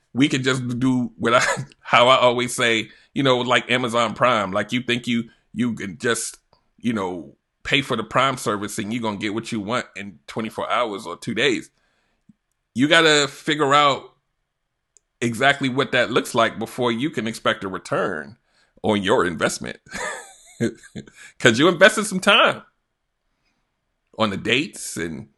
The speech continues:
and, and you're, you're spending some emotional time at some point too.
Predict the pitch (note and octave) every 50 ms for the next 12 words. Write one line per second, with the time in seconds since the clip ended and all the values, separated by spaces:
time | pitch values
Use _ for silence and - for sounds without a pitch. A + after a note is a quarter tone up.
0 | _ _ _ _ _ - G2 G2+ F#2+ F#2+ F2+ - _ - F#2+ F#2 F#2+ F2+ F2+ G#2
1 | A2 A#2 A2+ F#2 - - G#2+ A2+ A2+ A#2 A2+ A2 A2 - - - - - C3 C3
2 | C3 A#2+ B2+ B2 A#2+ A#2 A#2 A2+ A#2 _ _ _ _ _ _ - - - A2+ G#2+
3 | A2 G#2+ G#2 G#2+ G#2 A#2+ D#3+ - - F3 D#3 C#3 C3+ - D3+ C3 B2 A#2 A#2+ A#2+
4 | G2+ - - C3+ A2+ A#2 A2+ - C3+ B2 B2 - - - G#3+ C#4 G3+ - - -